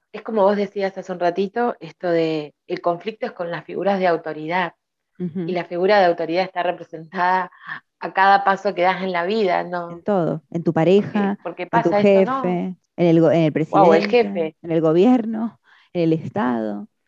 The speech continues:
Speaker 2: en cada persona que se te repre-, se te represente como una autoridad. Lo vas a vivir así.
Speaker 1: Claro.
Speaker 2: Por eso somos personas que más bien estamos como a la defensiva, porque ya no queremos que nada ni nadie nos dirija, nos invada, nos controle. Después uno va apaciguando eso,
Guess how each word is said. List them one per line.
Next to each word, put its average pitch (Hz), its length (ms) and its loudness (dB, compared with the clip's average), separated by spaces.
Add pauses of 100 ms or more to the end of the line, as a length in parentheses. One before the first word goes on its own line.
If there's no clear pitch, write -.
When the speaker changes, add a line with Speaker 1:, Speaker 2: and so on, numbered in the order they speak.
(300)
Speaker 2:
en 160 80 -12
cada 220 220 2
persona 220 340 -2
que 185 160 -4
se 170 140 -4
te 160 120 -4
repre-, 147 680 -6
se 165 140 -10
te - 80 -6
represente 180 800 -4 (140)
como 160 220 -6
una 180 140 -4
autoridad. 170 580 -2 (480)
Lo 151 100 -2
vas 185 160 -2
a 220 60 -2
vivir 185 240 -2
así. 240 420 -6 (180)
Speaker 1:
Claro. 240 320 -6
Speaker 2:
Por - 40 2
eso 220 140 0
somos 175 240 -2
personas 170 340 -6
que 165 100 -10
más 151 100 -4
bien 165 120 -4
estamos 160 320 -4
como 147 160 -6
a 135 40 -2
la 135 140 0
defensiva, 139 800 -6 (160)
porque - 180 -8
ya 170 140 -2
no 190 100 2
queremos 180 320 2
que 156 120 -4
nada 175 240 4
ni 175 120 0
nadie 175 300 2
nos 156 140 -6
dirija, 165 400 -6
nos 165 200 -12
invada, 165 440 2
nos 170 120 -6
controle. 160 800 2 (640)
Después 226 280 -4
uno 240 180 -2
va 170 80 2
apaciguando 170 680 -2
eso, 147 380 -12